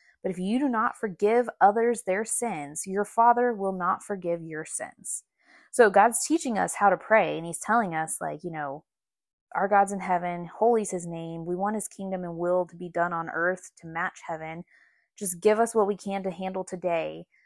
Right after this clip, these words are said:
Don't let us be led to temptation and let Satan take us over." But also the biggest thing, you can do all those things, but if you're not forgiving people who have hurt you or who've done things to you, and if you're just sitting in this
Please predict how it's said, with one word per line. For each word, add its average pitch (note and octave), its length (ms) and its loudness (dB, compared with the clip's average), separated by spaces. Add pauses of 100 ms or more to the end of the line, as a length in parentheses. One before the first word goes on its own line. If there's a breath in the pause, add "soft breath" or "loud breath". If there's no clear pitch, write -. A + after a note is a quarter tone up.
(480)
Don't F#3+ 280 2
let G#3+ 160 4
us A3 100 -4
be G#3 460 -6
led G3+ 240 2
to G3+ 80 -6
temptation F#3 840 -6
and F3 120 -10
let F3+ 160 -6
Satan F#3+ 220 -8
take F3+ 220 -10
us E3+ 140 -8
over." E3 520 -4 (180)
But F3+ 220 2 (140)
also F3 920 2
the F#3+ 180 -10
biggest F3+ 680 -4
thing, E3 480 -8 (520)
you G#3 140 -6
can F#3+ 180 -10
do G3 160 -2
all F#3 100 4
those F3 240 -2
things, F3+ 380 -6
but E3+ 120 -2
if E3 120 -6
you're F#3 200 -4
not G3+ 220 0
forgiving F#3 760 -6 (220)
people G3 680 -8
who F#3 80 -6
have E3 120 -8
hurt - 300 -6
you A#3 360 -6 (400)
or F3+ 80 -12
who've D#3+ 140 -12
done E3 200 -4
things G3+ 260 -10
to G#3+ 120 -12
you, A3+ 240 -4
and F3 100 -8
if E3 80 -14
you're F3+ 160 -6
just F#3 240 -12
sitting F3 280 -8
in F3 120 -10
this F3 320 -12